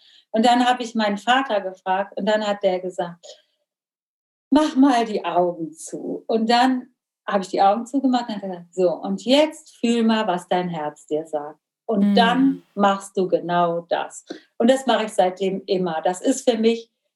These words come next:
Speaker 1: das, der Leitspruch überhaupt. „Tue immer, was dein Herz dir sagt.“ Dann bist du immer auf dem richtigen Weg. Das ist eigentlich ganz einfach. Aber wir lassen uns eben viel zu sehr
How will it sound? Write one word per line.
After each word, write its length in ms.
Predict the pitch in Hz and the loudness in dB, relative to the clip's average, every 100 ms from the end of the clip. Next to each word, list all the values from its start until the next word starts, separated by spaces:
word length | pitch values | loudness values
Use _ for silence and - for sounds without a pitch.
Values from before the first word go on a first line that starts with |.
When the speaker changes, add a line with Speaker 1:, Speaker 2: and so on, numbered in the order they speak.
| _ _ - | _ _ 2
Speaker 1:
das, 260 | 208 208 | 2 2
der 160 | - 220 | 2 4
Leitspruch 640 | 226 262 - - 269 254 - | 4 2 -2 2 2 2 -6
überhaupt. 720 | 240 226 185 160 147 - - _ _ | 0 0 0 -2 -2 -6 -20 _ _
„Tue 300 | - 240 196 - | 0 4 4 4
immer, 440 | 269 269 262 254 - | 4 4 2 0 -2
was 220 | 190 - | -2 -2
dein 200 | 190 180 | -4 -2
Herz 300 | 175 165 - | -4 -4 -4
dir 100 | 160 | -4
sagt.“ 240 | 160 160 | -4 -2
Dann 120 | 196 | -4
bist 200 | 180 208 - | -4 -2 0
du 200 | 254 - | 0 2
immer 260 | 262 339 320 | 2 2 2
auf 80 | |
dem 140 | 320 269 | 0 2
richtigen 500 | 254 247 226 220 196 | 0 -2 -4 -4 0
Weg. 180 | 180 175 | -2 0
Das 160 | 175 | -4
ist 120 | 202 | -4
eigentlich 380 | - 185 185 208 | -4 -4 -6 -8
ganz 220 | 214 214 | -8 -6
einfach. 500 | - 160 151 _ 165 - - - | -6 -6 -6 _ -18 -16 -20 -6
Aber 340 | - 240 247 226 | 2 4 4 2
wir 100 | 226 | 2
lassen 260 | 226 226 | 2 0
uns 120 | 226 202 | -6 0
eben 240 | 214 208 | -2 -2
viel 400 | - - 269 320 | -8 2 2 2
zu 200 | 320 240 | -2 -6
sehr 440 | 208 202 202 214 | 0 2 2 0